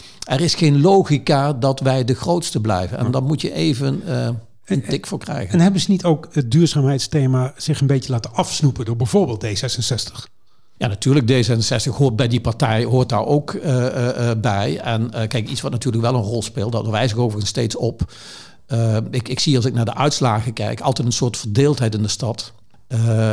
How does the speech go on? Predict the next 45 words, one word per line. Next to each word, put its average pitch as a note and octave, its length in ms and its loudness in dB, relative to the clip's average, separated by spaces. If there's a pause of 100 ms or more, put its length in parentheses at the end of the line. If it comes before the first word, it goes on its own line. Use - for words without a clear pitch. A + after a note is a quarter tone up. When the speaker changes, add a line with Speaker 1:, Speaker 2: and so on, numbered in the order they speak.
Speaker 1:
namelijk A#2 420 -2
in, A#2+ 200 -2
in, B2+ 160 -2
in C3 200 0
Oost, A#2 460 0
eh, B2 480 -2
eh, A#2+ 80 -4
D A2+ 60 -4
zesenzestig, B2 800 0
GroenLinks, B2 640 0
nu B2 140 0
D A2 60 0
zesenzestig A#2+ 600 0
de B2+ 120 -4
grote A#2 220 -4
winnaar. A2+ 300 -2 (420)
En, A#2+ 100 -2
maar A#2+ 120 4
je A#2+ 60 4
hebt B2+ 140 4
ook C#3 120 0
andere C#3+ 280 4
delen A2 280 2
van A2+ 100 0
de G#2+ 60 0
stad A#2+ 260 0
waar A2+ 160 2
bijvoorbeeld A2 340 0
D A#2 40 2
zesenzestig A#2+ 600 2
en A2 60 4
GroenLinks A#2 400 0
nauwelijks C3 380 4
een A2 80 0
rol D3+ 180 0
spelen. - 400 -4
En B2 220 -2
die C3 140 2
horen C#3 240 2
er C3 100 0
ook D#3 180 0
bij. G2+ 140 -2
Dus G#2 160 -2
je B2+ 60 2
hebt E3+ 220 2